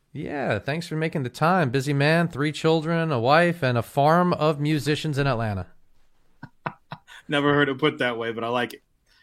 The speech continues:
Speaker 1: Yeah.
Speaker 2: Okay.
Speaker 1: Hey, before we get going, though, it's Coffee Connections. You drink coffee?
Speaker 2: Yeah. Oh, yeah, I drink coffee. I have a very, like
Speaker 1: Oh, let's check it out.
Speaker 2: uh,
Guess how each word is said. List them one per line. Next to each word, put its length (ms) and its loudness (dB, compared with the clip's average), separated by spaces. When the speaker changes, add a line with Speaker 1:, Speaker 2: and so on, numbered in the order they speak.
Speaker 1:
Yeah. 520 -2
Speaker 2:
Okay. 100 4
Speaker 1:
Hey, 40 6
before 260 -2
we 100 2
get 180 0
going, 300 4
though, 240 -2
it's 140 -16
Coffee 320 4
Connections. 500 -4
You 60 -8
drink 200 -2
coffee? 380 0
Speaker 2:
Yeah. 160 -4
Oh, 140 -6
yeah, 220 -2
I 60 -2
drink 280 -4
coffee. 460 -4
I 60 -8
have 80 -2
a 80 2
very, 340 4
like 460 0
Speaker 1:
Oh, 300 2
let's 180 4
check 180 0
it 60 6
out. 380 8
Speaker 2:
uh, 260 0